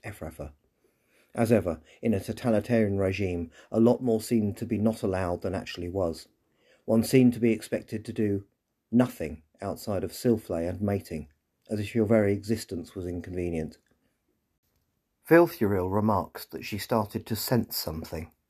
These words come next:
What she sensed was the water in this secret river that did not involve water at all. She developed the skill of lining up with what she sensed.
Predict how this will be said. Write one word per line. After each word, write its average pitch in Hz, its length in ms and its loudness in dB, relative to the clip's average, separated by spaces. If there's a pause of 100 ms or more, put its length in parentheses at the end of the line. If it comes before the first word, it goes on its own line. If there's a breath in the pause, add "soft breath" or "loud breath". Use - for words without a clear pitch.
(1300 loud breath)
What 123 140 -2
she 143 120 0
sensed - 500 2
was 101 140 -6
the 104 120 0
water 113 400 2
in 90 160 -4
this 90 280 -6
secret - 520 -6
river 107 380 0 (560 soft breath)
that - 100 -4
did 110 140 0
not 123 180 2
involve 101 360 4
water 101 320 0
at - 180 -10
all. 90 280 0 (920)
She - 160 -2
developed 123 420 4
the 120 60 -8
skill 113 260 0
of 98 80 0
lining 113 420 4
up - 200 -4
with 90 100 -10
what 95 160 -6
she - 140 -10
sensed. - 500 -6